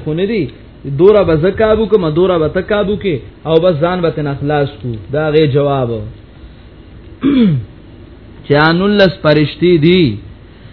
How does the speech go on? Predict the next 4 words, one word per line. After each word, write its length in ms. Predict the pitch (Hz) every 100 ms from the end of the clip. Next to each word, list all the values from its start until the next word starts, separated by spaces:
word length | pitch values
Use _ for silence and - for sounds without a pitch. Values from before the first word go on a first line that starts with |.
| - - - - - - - - - 127
الله 520 | 175 160 156 151 135 135
اکبر. 460 | 135 123 131 147 151 113 98 - - - - - - - - - - - - - -
دا 280 | 127 160 196
مې 100 | 208